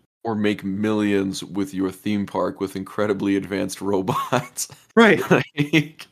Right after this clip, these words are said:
Speaker 2: Yeah,
Speaker 1: you
Speaker 2: you
Speaker 1: know?
Speaker 2: could have a whole H B O series based off of your works.
Speaker 1: You could have a whole H B O series based off of your theme park.
Speaker 2: Yeah.
Speaker 1: You know, it's,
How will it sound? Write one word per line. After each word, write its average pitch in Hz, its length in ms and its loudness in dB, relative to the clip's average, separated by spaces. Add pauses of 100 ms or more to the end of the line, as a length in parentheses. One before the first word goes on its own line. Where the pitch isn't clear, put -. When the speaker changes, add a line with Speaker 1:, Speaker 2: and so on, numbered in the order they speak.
(1080)
Speaker 2:
Yeah, 196 200 6
Speaker 1:
you 131 120 4
Speaker 2:
you 131 60 6
Speaker 1:
know? - 80 6
Speaker 2:
could 220 80 10
have 214 160 6
a 196 80 10
whole 190 220 10
H 175 260 6
B 135 100 6
O 180 140 6
series 95 400 -2
based 98 320 0
off 101 120 0
of 101 140 -8
your 101 140 -2
works. 127 520 -6 (140)
Speaker 1:
You 143 320 -6
could - 360 0
have 104 260 -6
a 107 40 0
whole 110 300 0
H 123 300 0
B 117 120 -2
O 135 80 0
series 104 420 -8 (440)
based 123 240 -8
off 131 140 -6
of - 60 -14
your 131 100 -8
theme 151 240 -10
park. 113 240 -16 (400)
Speaker 2:
Yeah. 120 100 -10
Speaker 1:
You 131 120 0
know, 143 160 -2
it's, 143 500 -4